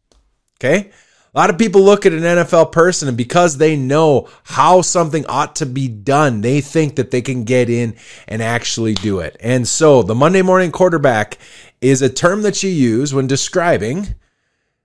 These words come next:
somebody who, the day after a game, has all sorts of advice for the people who actually executed, okay? On Sundays, when a football game is played in the N F L, generally speaking, and your quarterback, the person who goes out there and runs the team,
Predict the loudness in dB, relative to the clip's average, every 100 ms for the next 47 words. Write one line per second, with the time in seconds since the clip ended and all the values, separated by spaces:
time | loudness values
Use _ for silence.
0 | _ -4 0 4 4 4 2 2 2 -4
1 | _ _ -14 -6 0 2 2 0 0 0
2 | 2 -2 -2 -8 -10 -12 -14 _ _ _
3 | _ _ _ _ _ _ _ -2 2 2
4 | 2 -2 -2 -6 -2 0 0 -4 -6 -6
5 | -4 -4 -2 0 -2 -2 -4 -6 -6 -12
6 | -12 -14 -16 -14 -14 -14 -20 _ _ _
7 | -6 -6 -8 -18 _ -10 -8 -4 0 2
8 | 2 2 0 -4 -2 2 4 2 0 -2
9 | 2 2 2 -2 -2 -2 -2 -2 -2 0
10 | 0 -2 -4 -6 -6 -14 -18 -20 _ _
11 | _ _ 0 0 2 4 6 6 4 0
12 | 0 2 2 0 0 4 4 4 2 2
13 | 2 0 0 2 4 4 4 0 -4 -4
14 | -6 -4 -4 -2 -4 -6